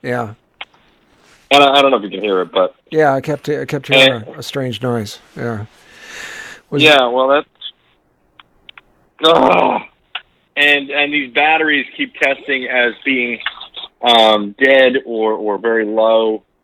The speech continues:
Speaker 2: these nine volt batteries. And, uh, yeah, that was the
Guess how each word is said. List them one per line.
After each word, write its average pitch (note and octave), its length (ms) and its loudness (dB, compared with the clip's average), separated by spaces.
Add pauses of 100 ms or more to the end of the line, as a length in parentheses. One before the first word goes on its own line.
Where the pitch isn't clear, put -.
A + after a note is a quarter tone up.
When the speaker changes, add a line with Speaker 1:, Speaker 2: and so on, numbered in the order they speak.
(220)
Speaker 2:
these G#2+ 180 -4
nine G#2+ 240 0
volt G2 240 0
batteries. G2 480 -2 (440)
And, F#2+ 320 -10
uh, F#2 180 0 (1040)
yeah, A2 160 4
that A2 160 4
was G2 140 -8
the F#2 140 -6